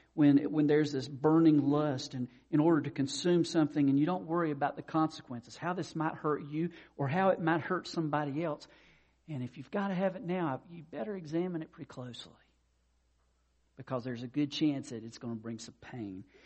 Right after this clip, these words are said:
It, it, he moves on here from there and he says, "The lust of his eyes." The eyes, uh, are the windows to the soul. As you're able to see the eyes and, and to look, you, you see,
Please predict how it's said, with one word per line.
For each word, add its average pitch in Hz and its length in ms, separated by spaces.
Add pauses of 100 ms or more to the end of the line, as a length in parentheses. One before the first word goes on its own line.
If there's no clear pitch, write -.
(180)
It, - 140
it, - 120
he 208 100
moves 233 280
on 214 140
here 190 180
from 165 200
there 165 220
and 151 80
he 165 120
says, 165 260
"The 147 100
lust 160 400
of 165 100
his 143 280
eyes." - 680 (2500)
The 165 160
eyes, 175 460
uh, 139 280 (260)
are 156 120
the 147 80
windows 151 580
to 175 120
the 139 60
soul. 180 640 (800)
As 131 100
you're 160 120
able 151 180
to 131 60
see 175 240
the 156 180
eyes 156 360
and, 123 140
and 131 160
to 156 100
look, 143 480
you, 165 80 (380)
you 185 60
see, 196 340